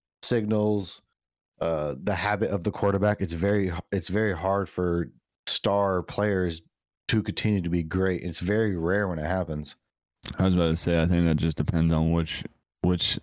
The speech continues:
Speaker 2: uh, wide receiver we're talking about.
Speaker 1: I just mean in general, like, with wide receivers going to a different team, because, again, like, there's different plays. I mean, I think quarterback and receivers, like, they're so great 'cause they play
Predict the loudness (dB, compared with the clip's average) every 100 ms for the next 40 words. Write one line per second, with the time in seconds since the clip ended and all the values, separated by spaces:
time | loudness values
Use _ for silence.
0 | -2 0 2 2 2 2 0 -2 -4 -6
1 | _ -20 -4 0 2 0 0 0 0 0
2 | 0 2 0 -2 -4 -14 _ _ _ _
3 | -16 -14 -14 -14 -2 0 0 0 0 0
4 | 0 0 0 0 0 0 -2 -2 -2 -2
5 | -2 -4 -2 -2 0 0 0 0 0 -2
6 | -2 0 2 0 -2 -2 -2 -2 -2 0
7 | 0 -2 -2 -4 -2 -4 -6 -6 -2 -2
8 | -2 -4 -8 -12 -16 -16 _ _ -12 -4
9 | -2 -2 -2 -2 -4 -2 -2 0 -2 -2
10 | -2 -4 -6 -16 -8 -4 -2 0 0 0
11 | 0 -2 -2 -4 -2 0 0 0 -2 -2
12 | -2 -4 -2 -2 0 -2